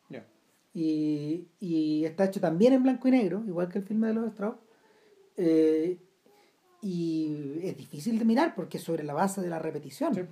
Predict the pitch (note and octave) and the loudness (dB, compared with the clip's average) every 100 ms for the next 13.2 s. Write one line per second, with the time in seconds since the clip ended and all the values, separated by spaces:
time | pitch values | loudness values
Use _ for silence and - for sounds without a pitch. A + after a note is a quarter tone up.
0 | - _ _ D#3+ F#3+ G#3+ G3 G3 G#3+ A3 | -16 _ _ 2 4 4 2 4 4 4
1 | G#3 G3 F#3+ F3+ F3 D#3+ D#3 F#3 G3+ F#3+ | 4 2 2 0 -2 -6 0 2 2 0
2 | D#3 A#3+ G#3+ - - _ E3 D#3+ G#3 - | 0 2 2 0 -14 _ -2 2 2 2
3 | - _ - A#2+ - E3 D#3+ D#3 D3+ G#3 | -8 _ -14 -14 -8 -4 -2 -2 -2 -2
4 | G3+ G3 F#3 F3+ F3 G3 G3 F#3+ - G3 | 0 -4 -6 -4 0 0 0 -2 -4 -4
5 | G3 F#3 F#3 F3 F3+ G3 D#3 C3 - _ | -4 -6 -8 -8 -4 -2 -4 -8 -14 _
6 | _ _ _ _ _ _ D3+ C#3 D3+ F3 | _ _ _ _ _ _ -12 -4 0 2
7 | F#3+ F#3+ F3+ F3+ F3+ F3 E3+ E3 F#3 F#3 | 2 0 -2 -2 -4 -4 -6 -8 -8 -8
8 | F3+ - - - F3 F#3+ G3 G3+ F#3+ F#3 | -8 -14 -18 4 8 8 8 4 0 0
9 | F3 F3+ F3+ F3 E3+ F3+ F3+ G3 F3+ G3 | -2 -2 -2 0 -2 -4 -6 -4 0 2
10 | F#3+ F3+ F3 F#3+ F#3 F#3 F#3 G3 G3 - | 2 0 -2 -2 -2 0 2 2 0 -14
11 | - - - E3+ F#3+ G3+ G#3+ G#3+ F#3 G3 | -20 -18 -2 2 4 4 4 2 2 2
12 | G#3 A3+ A3 A3 - F#3+ G#3+ F#3+ E3+ E3+ | 2 0 -6 -12 -4 -2 -2 -2 0 0
13 | G3+ | 0